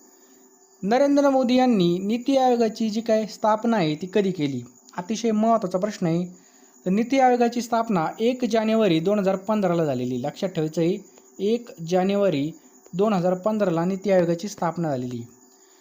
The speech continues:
कोणत्या वर्षी पंतप्रधान नरेंद्र मोदी यांना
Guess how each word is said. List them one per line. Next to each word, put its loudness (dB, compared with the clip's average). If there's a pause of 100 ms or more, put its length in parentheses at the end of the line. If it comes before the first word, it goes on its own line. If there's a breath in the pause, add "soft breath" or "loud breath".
(180 soft breath)
कोणत्या 2
वर्षी 0
पंतप्रधान 2
नरेंद्र 2
मोदी 0
यांना 0